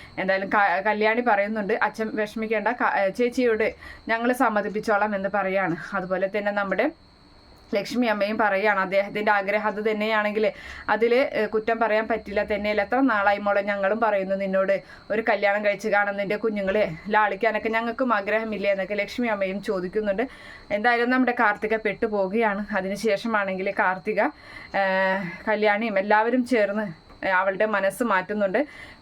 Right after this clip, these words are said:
പ്രകാശൻ, ഏ, പ്രകാശൻ്റെ ആഗ്രഹപ്രകാരം കൊണ്ട് തന്നെ അവൾ കല്യാണത്തിന് സമ്മതിക്കുകയും ചെയ്യുകയാണ്. ഇതേ സമയത്താണെങ്കിൽ നമ്മുടെ ഗംഗപ്രസാദ് ഈ ഒരു കാര്യം അറിയുകയാണ്, ഇവള് കല്യാണമായി എന്ന കാര്യം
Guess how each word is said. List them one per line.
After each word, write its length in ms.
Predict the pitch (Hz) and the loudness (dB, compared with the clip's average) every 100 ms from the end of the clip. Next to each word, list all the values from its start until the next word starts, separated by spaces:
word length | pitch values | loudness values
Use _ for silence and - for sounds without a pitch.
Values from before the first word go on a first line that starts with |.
| - | -2
പ്രകാശൻ, 580 | 202 202 202 - 220 190 - - 202 | 2 4 2 0 -2 -2 -8 -6 0
ഏ, 60 | 202 196 202 | 0 0 0
പ്രകാശൻ്റെ 440 | 196 202 233 220 208 | 2 2 2 2 2
ആഗ്രഹപ്രകാരം 720 | 202 220 220 220 202 208 226 | 2 0 2 2 2 2 2
കൊണ്ട് 140 | 233 233 | 0 0
തന്നെ 280 | 226 202 214 269 - - - | -2 0 -2 -2 -10 -8 0
അവൾ 100 | 202 233 233 | 0 4 2
കല്യാണത്തിന് 600 | 226 262 214 190 202 202 | 4 2 2 0 -2 0
സമ്മതിക്കുകയും 720 | 226 190 185 185 196 196 214 214 | -2 0 -2 -4 -4 -2 -2 -2
ചെയ്യുകയാണ്. 420 | 208 175 202 208 190 | -2 0 0 0 0
ഇതേ 140 | 185 196 214 | 0 0 0
സമയത്താണെങ്കിൽ 760 | 214 202 202 226 196 190 185 233 - - - - - - - - 220 | 0 0 0 0 0 -2 0 0 -2 -10 -20 -20 -20 -20 -20 -4 0
നമ്മുടെ 320 | 226 220 220 165 - - 196 | 2 2 2 0 -6 -6 0
ഗംഗപ്രസാദ് 800 | 240 269 285 240 226 226 190 190 214 | 2 4 4 4 2 2 2 2 0
ഈ 20 | 214 | 0
ഒരു 100 | 214 233 | 0 0
കാര്യം 320 | 190 180 214 226 226 | 0 0 -4 -4 -2
അറിയുകയാണ്, 580 | 196 190 185 226 208 202 294 - | 0 0 2 2 2 2 -2 -2
ഇവള് 260 | 202 190 208 - 220 | 0 2 2 0 -4
കല്യാണമായി 680 | 190 190 190 214 208 185 220 | -2 2 2 2 2 2 2
എന്ന 120 | 196 196 | 0 0
കാര്യം 280 | 214 180 196 | 2 2 0